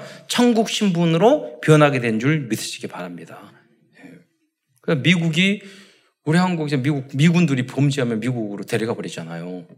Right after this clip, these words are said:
왜냐면 협약으로 해서. 우리가 어떻게 할 수 없다니까?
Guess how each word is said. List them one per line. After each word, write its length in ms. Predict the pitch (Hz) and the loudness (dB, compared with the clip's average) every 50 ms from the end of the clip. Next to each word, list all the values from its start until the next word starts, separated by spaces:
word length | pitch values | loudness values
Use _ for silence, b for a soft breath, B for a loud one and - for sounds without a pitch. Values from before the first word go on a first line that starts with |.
| _ _ - | _ _ -10
왜냐면 220 | 101 98 95 92 | -10 -8 -8 -6
협약으로 440 | - 156 160 160 160 147 123 107 98 | -2 0 2 2 2 2 2 -2 -6
해서. 400 | 98 90 - - 87 87 92 - b b b b b | -6 -8 -8 -10 -10 -10 -10 -14 b b b b b
우리가 300 | 139 165 196 214 190 190 | 2 4 4 4 4 2
어떻게 240 | 147 - - 160 | 2 2 2 2
할 80 | 175 175 | 2 2
수 100 | 170 151 | 0 -2
없다니까? 680 | 127 127 - - 147 127 117 - - 139 151 151 - - | -4 -4 -4 -6 -6 -6 -6 -8 -8 -8 -8 -8 -12 -20